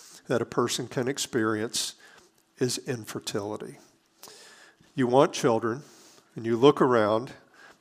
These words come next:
and you see children everywhere, and you hear the birth rate in Niger,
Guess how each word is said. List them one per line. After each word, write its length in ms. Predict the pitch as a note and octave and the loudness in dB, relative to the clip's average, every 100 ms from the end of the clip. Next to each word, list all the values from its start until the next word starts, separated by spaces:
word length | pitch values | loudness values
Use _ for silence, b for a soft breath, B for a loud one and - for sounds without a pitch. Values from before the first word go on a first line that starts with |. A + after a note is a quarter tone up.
| - | -8
and 100 | A#2+ | -4
you 60 | |
see 220 | A#2 - A2 | -2 -2 -2
children 520 | - C3 C3 B2+ C#3+ | 2 2 4 0 -2
everywhere, 880 | - D#3+ D3 C3+ A2 G2+ F#2 C#3+ D#3+ B B B B B B - | 4 6 8 8 6 4 4 0 -4 B B B B B B -8
and 140 | A#2 | -6
you 80 | A#2 | -2
hear 160 | C3 C3+ | 2 4
the 80 | |
birth 340 | B2+ C#3 E3 - | 8 10 8 8
rate 360 | A#2+ A2+ A#2 - - | 4 4 2 -2 -4
in 220 | C3+ A2 | -4 0
Niger, 600 | B2 C3+ B2+ G#2+ A2+ F#3 | 6 6 6 2 -2 -4